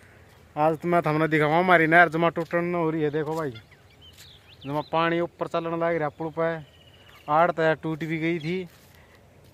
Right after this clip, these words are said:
ये मन ने नाका ला गया, बंद करिए, नहीं सारी फसल की यात्रा हो जाती। देखो भाई, यो रे, कसिया गेल गेरी है बे, बे। जमा नहर देखिए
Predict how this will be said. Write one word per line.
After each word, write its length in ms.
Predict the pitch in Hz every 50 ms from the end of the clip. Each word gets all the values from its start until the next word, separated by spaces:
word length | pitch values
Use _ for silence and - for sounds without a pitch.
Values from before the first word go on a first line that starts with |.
| _ -
ये 60 | 143
मन 160 | 147 156 160
ने 140 | 165 170 165
नाका 300 | 165 165 156 - - 156
ला 160 | 156 156 151 151
गया, 200 | 147 156 156 151
बंद 220 | 147 165 165 156
करिए, 280 | 139 151 147 156 160 165
नहीं 120 | 160 147
सारी 320 | 131 - 147 151 151 151 135
फसल 300 | 143 139 139 156 147 147
की 100 | 151 156
यात्रा 240 | 151 151 - 139
हो 60 | 127 123
जाती। 320 | 120 113 110 110 117 120 107 - - - - _ - - - - - _ - - _ - - - - - _ _ - - - - 135
देखो 200 | 131 131 120 120
भाई, 140 | 113 101 - - _ - - - - - - - - - - - - - - - - - - - - - - - - 127
यो 160 | 123 131 131
रे, 120 | 123 117 107 - - - - - - - - - - - - - - - - - - - - -
कसिया 300 | 151 - - 156 156 156
गेल 180 | 143 147 139 135
गेरी 340 | 135 143 143 139 139 135
है 80 | 143 160
बे, 280 | 156 151 165 170 160 156
बे। 180 | 147 147 143 143 - - - - - - - - - - - - - -
जमा 240 | 127 131 139 143 143
नहर 260 | 143 143 147 151 139
देखिए 460 | 131 143 151 139 120 123 127 131 135